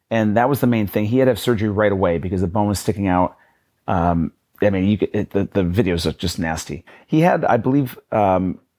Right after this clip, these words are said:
thirteen surgeries in the beginning on his leg. And actually, speaking of the beginning, they thought he might die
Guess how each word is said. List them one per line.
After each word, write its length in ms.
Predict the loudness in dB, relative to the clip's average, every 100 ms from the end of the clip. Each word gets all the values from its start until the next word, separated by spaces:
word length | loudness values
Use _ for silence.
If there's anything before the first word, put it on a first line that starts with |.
| _ _
thirteen 600 | -16 -2 0 0 0 0
surgeries 640 | 0 0 0 2 0 0
in 60 | -2
the 60 | -2
beginning 420 | -2 -2 -2 -6 _ _ _
on 100 | -4
his 120 | 0
leg. 320 | 2 2 0 -6 _ _ _
And 140 | 0 0
actually, 560 | 0 0 0 0 -4 _ _
speaking 280 | -4 0 2
of 60 | 2
the 60 |
beginning, 380 | 0 0 0 0
they 220 | 2 0
thought 240 | 2 0 0
he 120 | -2
might 280 | -2 -4 -2
die 440 | 0 0 -4 -12